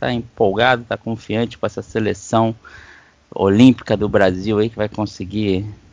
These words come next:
que vai conseguir a vaga para Tóquio?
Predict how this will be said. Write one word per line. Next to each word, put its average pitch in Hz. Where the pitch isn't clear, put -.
que 92
vai 110
conseguir 107
a 95
vaga 104
para 90
Tóquio? 120